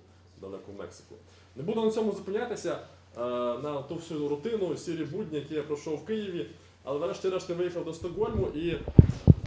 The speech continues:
і почав мандрувати. Спочатку Європою, а коли дві тисячі восьмого року в мене випала нагода, я плюнув на все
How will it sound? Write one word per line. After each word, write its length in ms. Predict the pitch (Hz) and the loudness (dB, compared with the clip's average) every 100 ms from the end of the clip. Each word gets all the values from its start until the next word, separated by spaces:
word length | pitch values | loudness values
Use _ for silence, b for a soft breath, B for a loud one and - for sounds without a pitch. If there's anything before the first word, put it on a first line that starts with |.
| - - - - - - | 0 0 -4 -6 -8 -4
і 80 | 165 | -2
почав 400 | 165 - 175 175 | 0 2 4 4
мандрувати. 520 | 170 156 147 107 113 | 0 0 0 0 -2
Спочатку 460 | - 131 185 185 | -6 -2 0 2
Європою, 640 | 208 185 226 233 190 180 - | 2 4 2 2 2 2 2
а 60 | 139 | 0
коли 200 | 170 175 | 0 0
дві 80 | |
тисячі 280 | 170 185 - | 0 -4 -2
восьмого 480 | 170 170 175 165 160 | -2 -2 2 4 4
року 240 | 160 170 151 | 4 0 0
в 40 | |
мене 220 | 151 151 | -2 0
випала 300 | 156 156 151 | -2 0 0
нагода, 400 | 151 147 208 170 | 0 0 0 2
я 160 | 151 139 | 0 0
плюнув 320 | 147 160 147 | -2 -2 -2
на 100 | 139 | -2
все 400 | 131 - 156 | -2 -2 0